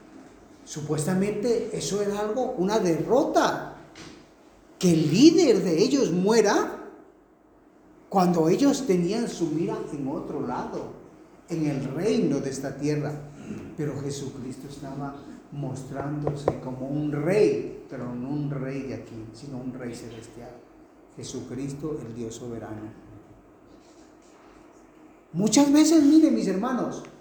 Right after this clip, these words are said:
puede pasar con nosotros, que nosotros oramos, creemos en Jesús,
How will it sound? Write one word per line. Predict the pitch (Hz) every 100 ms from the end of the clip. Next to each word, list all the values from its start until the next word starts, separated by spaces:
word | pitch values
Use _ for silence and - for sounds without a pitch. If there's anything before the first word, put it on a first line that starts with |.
| - _ 175
puede | 202 294 -
pasar | 254 - 233 254 254
con | 254
nosotros, | 208 175 233 302 320 190 - - - - - - - - - -
que | 180
nosotros | 160 160 240 233 214 254 - - - - - _ _ _ _ - -
oramos, | 147 143 208 240 233 247 254 - - -
creemos | 165 165 185 175
en | 180
Jesús, | 156 165 170 233 262 254 -